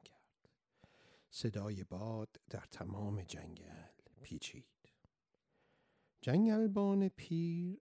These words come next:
از خانه بیرون آمد. می‌خواست ببینه در انبار رو بسته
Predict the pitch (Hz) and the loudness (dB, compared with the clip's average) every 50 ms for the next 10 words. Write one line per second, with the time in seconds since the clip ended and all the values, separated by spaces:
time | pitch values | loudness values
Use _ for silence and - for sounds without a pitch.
0 | _ - - 98 95 98 101 101 107 110 113 113 - - - - - - - - | _ -12 -10 -10 -8 -8 -8 -8 -8 -10 -10 -10 -10 -12 -12 -10 -10 -8 -8 -8
1 | - - 67 71 73 78 92 104 - - 196 180 151 - - - - - - - | -8 -8 -8 -8 -10 -10 -12 -14 -10 -8 -6 -6 -6 -6 -10 -14 -20 -20 -20 -20
2 | - _ _ _ _ _ _ - - _ _ _ _ _ _ _ _ - 226 - | -20 _ _ _ _ _ _ -20 -20 _ _ _ _ _ _ _ _ 2 2 4
3 | - 269 - - - 202 165 151 143 135 131 127 117 110 78 110 123 110 101 92 | 2 0 2 4 4 6 8 8 8 8 8 6 4 2 2 0 -2 -2 -2 -2
4 | 87 85 82 - - - 98 90 85 71 71 71 85 107 117 120 104 110 120 123 | -4 -6 -6 -8 -6 -6 -4 -2 -4 -4 -4 -6 -6 -8 -6 -6 -4 -2 0 -2
5 | 127 - - - - - - - - - - - 156 82 87 87 - | -2 -4 -6 -8 -6 -4 -4 -4 -6 -6 -10 -10 -10 -8 -10 -10 -12